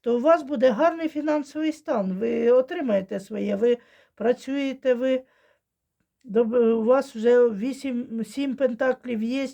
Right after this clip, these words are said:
і восьмий ви вже доробляєте, так що у вас гарний фінансовий стан на цьому тижні. Здоров'я, здоров'я, е, стан здоров'я теж гарний.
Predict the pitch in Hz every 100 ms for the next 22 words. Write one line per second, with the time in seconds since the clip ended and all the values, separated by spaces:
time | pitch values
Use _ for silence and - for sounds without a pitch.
0 | - 226 247 254 254 247 240 240 226 240
1 | 220 240 220 247 254 247 - 233 262 254
2 | - 269 262 _ _ _ _ 220 220 208
3 | 254 294 302 262 233 220 226 226 233 226
4 | - 180 180 190 _ _ _ _ _ _
5 | _ _ 202 196 247 254 247 165 165 160
6 | 165 175 _ _ _ _ _ _ _ _
7 | _ _ _ _ _ _ - 214 381 427
8 | 285 214 208 202 190 302 370 320 220 220
9 | - 214 208 208 208 208 - 311 302 247
10 | 277 302 285 226 247 233 190 190 180 190
11 | 190